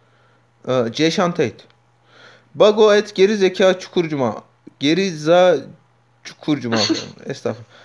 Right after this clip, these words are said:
Selamlar, sevgiler. Ice Hoca Baby M I P adam, adayımdır. Ayrıca, ayrıca Aras Bayram o Ice Hoca'nın götünü puanlayabilir mi? Ice Hoca iyi göt koymuş bu emeklilik döneminde. Dolayısıyla on üstünden sekiz veriyorum.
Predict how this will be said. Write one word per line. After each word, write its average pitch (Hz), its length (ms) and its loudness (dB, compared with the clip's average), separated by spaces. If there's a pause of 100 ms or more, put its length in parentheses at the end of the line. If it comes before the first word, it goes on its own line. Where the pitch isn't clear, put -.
(260)
Selamlar, 240 460 4
sevgiler. 185 640 4
Ice 233 160 0
Hoca 196 240 4
Baby 185 340 2
M 180 180 2
I 180 60 -2
P 185 120 2
adam, 175 300 2
adayımdır. 165 600 -2
Ayrıca, 165 360 2
ayrıca 175 340 4
Aras 170 260 2
Bayram 147 240 2
o 165 200 2
Ice 170 200 -2
Hoca'nın 135 320 -2
götünü 156 300 -2
puanlayabilir 151 640 -2
mi? 135 160 -6
Ice 185 140 -4
Hoca 196 160 2
iyi 180 180 -4
göt 185 240 0
koymuş 143 480 0
bu 127 200 -4
emeklilik 135 420 -8
döneminde. 131 340 -6
Dolayısıyla 151 480 0
on 160 140 0
üstünden 147 380 -4
sekiz 143 340 -8
veriyorum. 107 240 -8